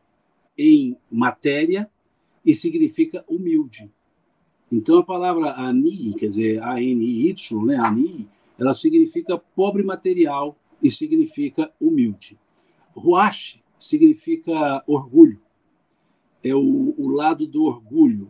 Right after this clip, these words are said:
A palavra ruach, ela sim pode significar o espírito de orgulho, o espírito orgulhoso. Então, pode-se traduzir a ideia ani ruach como aquele desprovido de orgulho.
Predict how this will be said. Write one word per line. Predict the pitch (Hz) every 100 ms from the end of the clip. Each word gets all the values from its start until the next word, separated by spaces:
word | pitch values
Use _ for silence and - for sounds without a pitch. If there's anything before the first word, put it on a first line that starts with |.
| -
A | 120
palavra | 151 147 170 165
ruach, | 120 123 135 165 - 147
ela | 139
sim | - 165
pode | - 147 -
significar | 151 139 131 127 120 123
o | 127 135
espírito | 123 - - - 202 220 214 226 233 - _ -
de | 113 104 147 214
orgulho, | 185 165 131 107 120 104 95 90 _ _ -
o | 127
espírito | 127 - 156 156 151
orgulhoso. | 143 160 135 123 110 - _ - - -
Então, | - - 208 - -
pode-se | 208 208 - 202
traduzir | - 170 151 123 101 110 180 170 - _ _ -
a | 131
ideia | 139 120 127 123 131
ani | 131 131 135 117
ruach | 110 104 - 170 - 113
como | - 165
aquele | 156 - 175 170 131 113
desprovido | 175 240 - - 202 185 120 110 214 208
de | 208
orgulho. | 208 202 294 302